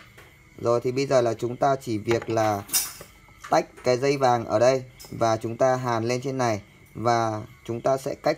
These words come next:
điện nó. Lúc đầu là nó sẽ bắt như thế này, con ốc nó sẽ đè lên đây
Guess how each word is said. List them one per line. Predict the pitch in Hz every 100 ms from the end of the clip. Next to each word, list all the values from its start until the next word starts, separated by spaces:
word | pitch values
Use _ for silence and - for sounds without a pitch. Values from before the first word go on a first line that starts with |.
| -
điện | - 139
nó. | 117 113 135 - - - - - - - -
Lúc | 156 -
đầu | 123 117
là | 113
nó | 113 120
sẽ | - 117
bắt | 143 160 139
như | 131
thế |
này, | 131 123 113 -
con | 127
ốc | 143
nó | 139 123
sẽ | 143
đè | 139 131 117
lên | 113 127
đây | 131 131